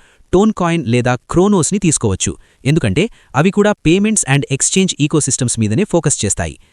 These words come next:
కానీ Ultima వాళ్ళ యూనిక్ సెల్లింగ్ పాయింట్ ఏంటంటే వాళ్ళ స్ప్లిట్టింగ్ మెకానిజం. అంటే మీరు just టోకెన్ని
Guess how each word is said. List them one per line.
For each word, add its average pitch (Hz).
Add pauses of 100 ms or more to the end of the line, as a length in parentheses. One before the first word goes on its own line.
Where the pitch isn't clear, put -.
(200)
కానీ 156 (420)
Ultima 240
వాళ్ళ 165 (160)
యూనిక్ 202
సెల్లింగ్ 165
పాయింట్ 131
ఏంటంటే 104 (380)
వాళ్ళ 127 (120)
స్ప్లిట్టింగ్ 214
మెకానిజం. 104 (400)
అంటే 175
మీరు 180 (100)
just - (140)
టోకెన్ని 214